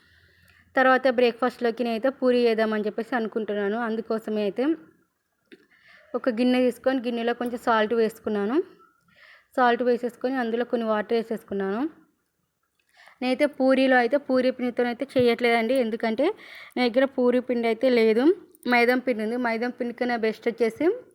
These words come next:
ఆశీర్వాద, ఆశీర్వాద్ చపాతీ పిండి కాబట్టి నేనైతే ఈ పిండి తీసుకున్నాను.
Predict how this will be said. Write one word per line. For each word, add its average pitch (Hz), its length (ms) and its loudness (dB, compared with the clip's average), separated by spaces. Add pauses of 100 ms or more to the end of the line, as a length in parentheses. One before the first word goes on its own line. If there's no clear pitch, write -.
(920)
ఆశీర్వాద, 254 500 2 (920)
ఆశీర్వాద్ 247 520 2
చపాతీ 233 360 0
పిండి 240 240 -4
కాబట్టి 220 360 0
నేనైతే 233 300 -4
ఈ 262 80 -2
పిండి 233 320 -4
తీసుకున్నాను. 226 580 -2